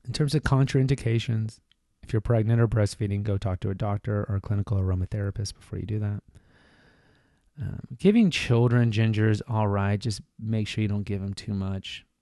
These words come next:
And, you know, really that, that, that's about it. I mean, high doses of ginger oil can cause some, some diarrhea and some heartburn, but I don't think you guys are gu-, gushing down that stuff.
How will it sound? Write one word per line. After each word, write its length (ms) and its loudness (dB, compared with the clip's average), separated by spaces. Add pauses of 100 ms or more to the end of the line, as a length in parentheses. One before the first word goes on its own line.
(540)
And, 220 2
you 100 -2
know, 180 -6
really 300 -4
that, 180 -4 (120)
that, 220 -4
that's 220 -2
about 340 -6
it. 140 -12
I 40 -6
mean, 120 -2
high 340 0
doses 480 4
of 120 4
ginger 300 0
oil 220 0
can 200 -4
cause 240 -4
some, 280 -6
some 360 -8 (120)
diarrhea 520 -6
and 100 -6
some 120 -10
heartburn, 460 -8
but 140 -8
I 40 -2
don't 140 -2
think 160 -6
you 120 -10
guys 260 -10
are 80 -10
gu-, 260 -8 (120)
gushing 480 0
down 320 -2
that 180 -10
stuff. 320 -8